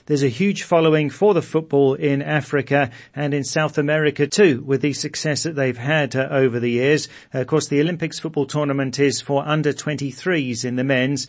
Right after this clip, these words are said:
uh, plus three overage players. Well, under twenty-four this time around, as the Olympics was delayed by a year, uh, while for the women there's no age restriction.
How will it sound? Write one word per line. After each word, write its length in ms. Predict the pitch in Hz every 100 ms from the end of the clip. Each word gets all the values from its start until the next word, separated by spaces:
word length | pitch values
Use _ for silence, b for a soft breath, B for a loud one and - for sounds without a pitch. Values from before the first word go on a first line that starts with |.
| B B
uh, 120 | - 117
plus 320 | 139 127 -
three 320 | - 151 135
overage 640 | 143 139 123 120 117 117
players. 480 | - 120 117 139 139
Well, 240 | 135 131 - B B
under 240 | 139 143 135
twenty-four 220 | - 139 127 113 - 160 123
this 160 | 127 120
time 260 | 123 120
around, 340 | 117 117 120 117
as 200 | 123 117
the 120 | 120
Olympics 520 | 117 123 113 123 -
was 120 | 127
delayed 380 | 113 127 135 131
by 160 | 110 117
a 100 | 110
year, 360 | 113 123 135 113 B B -
uh, 60 |
while 180 | 113 127
for 160 | 113 123
the 100 | 117
women 380 | 127 131 127 120
there's 220 | 123 113
no 320 | 131 127 127
age 380 | 139 127 117 -
restriction. 720 | 120 - 131 123 - 127 120